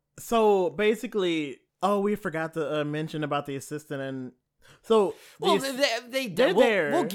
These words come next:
Speaker 2: we'll get there when we, uh, talk about the kills.
Speaker 1: Well, yeah.
Speaker 2: 'Cause
Speaker 1: So, moving along with the plot, which is, there's a lot. There, there's a lot going on, but the, like, the plot is so thin that it's, like, the kills kinda, like,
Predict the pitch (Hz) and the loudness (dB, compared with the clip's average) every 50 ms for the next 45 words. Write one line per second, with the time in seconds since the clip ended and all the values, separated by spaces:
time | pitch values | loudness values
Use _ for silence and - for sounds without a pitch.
0 | 220 220 294 311 233 262 247 254 226 208 196 180 180 170 156 151 147 139 131 127 | -4 -2 -2 -2 -2 -2 -4 -2 -2 -2 -2 -2 -2 -4 -4 -2 -2 -2 -2 -4
1 | 110 - 143 131 - - 131 107 - 107 - - 117 110 95 92 90 92 110 - | -6 -4 -6 -6 -4 -4 -6 -8 -8 -10 -14 -8 -8 -8 -8 -8 -12 -14 -14 -12
2 | - 208 220 269 277 269 269 240 - - 185 143 175 165 151 143 139 139 139 147 | -6 -2 0 2 2 2 2 0 -2 -4 -10 -8 -4 -4 -2 -2 -2 -2 -4 -6
3 | 147 _ - - 214 233 233 226 220 214 202 185 170 151 123 - - _ - 185 | -8 _ -6 0 4 6 6 8 8 6 6 4 2 -2 -4 -8 -10 _ -4 -2
4 | 214 254 240 285 277 277 254 220 208 208 202 196 185 175 - 143 135 - - 185 | -2 0 0 0 0 0 0 0 0 -2 -2 -4 -4 -6 -8 -8 -10 -6 -4 0
5 | 185 180 165 143 120 160 170 160 180 185 151 185 220 349 359 320 269 180 143 131 | 0 0 0 0 -2 -4 -6 -6 -6 -8 -4 -2 -2 0 0 0 -2 -2 -4 -4
6 | 127 123 123 123 117 107 104 _ _ - 185 240 240 - - - - _ - 240 | -4 -4 -2 -4 -4 -6 -8 _ _ -4 -2 -2 -2 -2 -6 -20 -10 _ 2 2
7 | 392 427 415 277 214 185 180 208 190 180 185 185 180 180 170 - 147 151 160 190 | 4 4 4 4 4 4 2 2 2 0 -2 -2 -2 -2 -4 -6 -6 -4 -2 -2
8 | 202 190 - 165 170 170 160 151 151 147 - 175 175 202 208 196 - 208 180 165 | -2 -2 -2 -2 -2 -2 -2 -2 -6 -8 -4 -4 -2 -2 -2 -2 -2 -2 -2 -2
9 | 151 - 151 147 156 170 165 156 147 143 151 139 156 151 139 123 - _ _ _ | -2 -4 -6 -4 -4 -4 -4 -4 -4 -4 -4 -4 -4 -4 -4 -4 -8 _ _ _
10 | _ - 170 160 160 - - 196 170 175 180 185 190 175 - - 185 170 165 160 | _ -6 -6 -6 -6 -6 -4 -2 0 2 2 2 0 -2 -6 -10 -8 -6 -4 -4
11 | 156 156 147 143 139 135 127 120 104 - | -4 -4 -4 -6 -6 -6 -8 -10 -12 -14